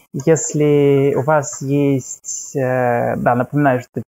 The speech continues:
те, кто участвует в викторине на право получения бесплатного билета на онлайн-семинар,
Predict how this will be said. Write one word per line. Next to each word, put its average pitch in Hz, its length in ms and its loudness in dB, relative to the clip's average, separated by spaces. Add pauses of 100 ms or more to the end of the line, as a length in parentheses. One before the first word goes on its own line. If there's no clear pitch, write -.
(140)
те, 156 100 2
кто - 180 -6
участвует 135 420 -4
в - 40 -20
викторине 143 640 0
на 127 420 0 (160)
право 143 280 0
получения 139 580 0
бесплатного 135 720 0
билета 131 640 2 (380)
на 123 640 2 (640)
онлайн-семинар, 139 1300 2